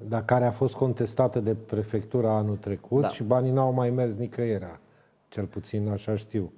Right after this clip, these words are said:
Speaker 2: Uh, știu că a fost o situație de genul
Speaker 1: Da.
Speaker 2: acesta, nu mai știu dacă a fost anul trecut.
Speaker 1: Deci asta înseamnă că anul ăsta v-ați putea,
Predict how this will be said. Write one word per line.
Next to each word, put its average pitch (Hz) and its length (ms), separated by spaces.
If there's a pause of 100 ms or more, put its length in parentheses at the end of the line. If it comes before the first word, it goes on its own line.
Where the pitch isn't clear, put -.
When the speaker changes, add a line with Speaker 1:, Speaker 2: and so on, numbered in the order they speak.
Speaker 2:
Uh, 123 160
știu 160 200
că 131 100
a 123 40
fost 113 220
o 110 40
situație 107 440
de 98 100
genul 101 240
Speaker 1:
Da. 98 60
Speaker 2:
acesta, 110 300
nu 123 80
mai 117 120
știu 113 120
dacă 107 180
a - 20
fost 107 240
anul 98 220
trecut. 92 340 (380)
Speaker 1:
Deci 110 160
asta 123 240
înseamnă 131 360
că 127 140
anul 131 220
ăsta 135 180
v-ați 120 240
putea, 131 560